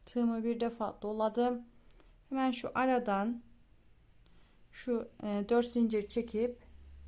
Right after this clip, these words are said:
buraya sık iğne ile kapatmıştık. Hemen buradaki sık iğnenin ortasından giriyorum.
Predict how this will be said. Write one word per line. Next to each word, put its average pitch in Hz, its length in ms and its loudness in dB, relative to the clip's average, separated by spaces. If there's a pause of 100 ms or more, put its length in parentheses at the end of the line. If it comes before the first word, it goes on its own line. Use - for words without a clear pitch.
buraya 202 520 -2 (720)
sık - 220 -14
iğne 226 140 4
ile 185 140 0
kapatmıştık. 233 640 -6
Hemen 220 320 0
buradaki 226 380 -2
sık 240 300 -12
iğnenin 208 320 0
ortasından 208 960 -4
giriyorum. 208 640 -2